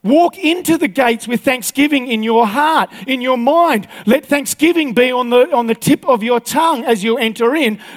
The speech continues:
not entering in going, "I'm gonna, I'm gonna want this and I need this and I'm gonna do this." And then, "Don't worry, I'll say, 'Thank you, God,' for it." Let's enter his gates with thanksgiving. This takes conditioning, though.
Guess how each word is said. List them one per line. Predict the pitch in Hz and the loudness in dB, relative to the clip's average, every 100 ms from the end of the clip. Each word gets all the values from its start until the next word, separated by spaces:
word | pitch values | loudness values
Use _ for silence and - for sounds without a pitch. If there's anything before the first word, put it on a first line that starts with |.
| - | -2
not | 277 320 - | 0 0 -2
entering | 262 226 240 240 262 | -4 -4 -8 -6 -2
in | 277 240 | -2 0
going, | 240 233 220 - - | 2 2 -2 -8 -2
"I'm | 226 233 | -2 0
gonna, | 220 196 - | -2 -2 -2
I'm | 214 220 | -2 -2
gonna | 208 190 _ - | -4 -6 _ -10
want | 202 247 262 | -2 -2 0
this | 233 240 220 | -2 -2 -4
and | 196 | -6
I | |
need | 202 254 247 185 | -2 -2 -2 0
this | 233 233 | 0 -2
and | 220 | -4
I'm | 190 | -4
gonna | 202 196 | -4 -6
do | 156 269 262 | -6 -4 -2
this." | 208 214 - - 208 | 2 0 0 -8 -4
And | 233 233 | -2 -2
then, | 214 | 0
"Don't | 262 262 | -2 0
worry, | 240 233 | 0 0
I'll | 220 240 | 0 -2
say, | - 240 202 | 0 -2 -2
'Thank | - 240 - | -2 -2 -4
you, | 202 | -8
God,' | 156 240 294 208 | 0 2 4 2
for | 196 190 | -2 -6
it." | - - | -6 -4
Let's | 254 302 - | -2 0 -2
enter | 294 320 320 285 220 | -4 -4 -2 0 0
his | 165 214 202 | 0 -2 -4
gates | - 254 285 208 - - | -2 0 2 0 -4 -10
with | 226 214 | -6 -4
thanksgiving. | 214 202 - - 208 190 147 _ _ _ _ _ _ _ _ _ _ _ _ _ | -4 -4 -6 -4 -2 -2 -4 _ _ _ _ _ _ _ _ _ _ _ _ _
This | 226 233 | -2 0
takes | 226 214 | 0 -2
conditioning, | - 190 208 208 220 175 | -4 -6 -4 -4 -8 -6
though. | 147 117 | -6 -6